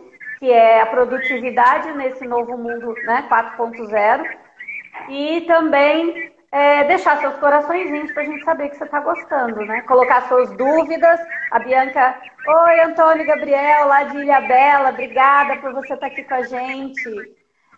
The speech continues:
É... Então, a Bianca vai tá no background, ajudando a gente com as perguntas, né?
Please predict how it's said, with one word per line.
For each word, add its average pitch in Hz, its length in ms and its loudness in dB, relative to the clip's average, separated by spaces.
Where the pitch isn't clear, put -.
É... 220 840 6
Então, 277 340 4
a 277 60 2
Bianca 277 340 0
vai 262 220 0
tá 262 240 4
no 277 100 -4
background, 240 840 0
ajudando 254 560 -2
a 247 80 0
gente 240 300 -8
com 247 160 -10
as 233 200 -6
perguntas, 247 920 -4
né? 311 340 0